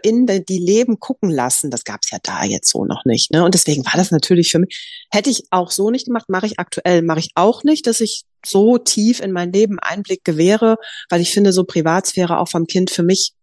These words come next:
ist jetzt meine Entscheidung auch wichtig. Aber damals war das für mich einfach der Moment,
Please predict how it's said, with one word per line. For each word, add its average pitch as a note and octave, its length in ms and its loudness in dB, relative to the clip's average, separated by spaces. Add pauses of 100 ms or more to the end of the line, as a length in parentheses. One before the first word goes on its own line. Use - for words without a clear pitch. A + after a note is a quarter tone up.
ist - 140 -4
jetzt D#3 160 -4
meine E3 180 0
Entscheidung D#3+ 400 -2
auch - 160 -4
wichtig. - 420 -2 (460)
Aber C4 180 2
damals D4 380 0
war A#3+ 100 -2
das A#3 160 -4
für - 80 -6
mich B3 220 -2
einfach G#3+ 280 -6
der A3 180 2
Moment, B3 580 4